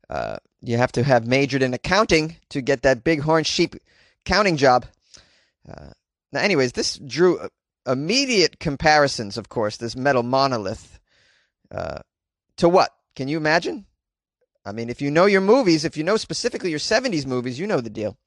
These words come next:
Although I think it was made in sixty-nine. Two thousand one, A Space Odyssey by Stanley Kubrick, uh, one of my favorite directors. They come ac-, they come ac-, upon the monolith. They come, I can't get this out. They come upon the monolith,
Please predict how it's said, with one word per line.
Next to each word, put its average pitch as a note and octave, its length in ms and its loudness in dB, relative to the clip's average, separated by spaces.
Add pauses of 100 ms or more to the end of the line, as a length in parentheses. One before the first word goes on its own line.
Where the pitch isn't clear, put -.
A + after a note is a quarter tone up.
(240)
Although C3+ 180 -4
I D#3+ 40 0
think - 160 -10
it - 60 -4
was D3+ 140 -2
made D3 220 2
in C3 60 -4
sixty-nine. D#3+ 680 -4 (260)
Two D#4+ 180 4
thousand A3+ 560 2
one, F#3 420 2
A C#3+ 80 -4
Space - 460 -6
Odyssey D3+ 380 0
by A#2 140 -4
Stanley D#3 440 -6
Kubrick, D3 500 -4 (680)
uh, - 320 -8
one B2 200 -6
of B2+ 60 -6
my A#2 100 -2
favorite D#3 320 0
directors. B2 640 0 (800)
They C#3 120 4
come E3+ 180 0
ac-, - 160 -2 (100)
they D3 120 2
come E3 160 2
ac-, E3 260 0
upon D#3 320 2
the C#3+ 60 2
monolith. C#3 640 0
They B2 120 -6
come, D#3+ 160 -6
I D3+ 1200 -4
can't B2 220 -10
get A2 100 -10
this - 160 -4
out. A#2+ 200 2 (420)
They C#3 100 2
come D#3 220 -2
upon D3+ 240 0
the C3+ 80 0
monolith, C3+ 840 0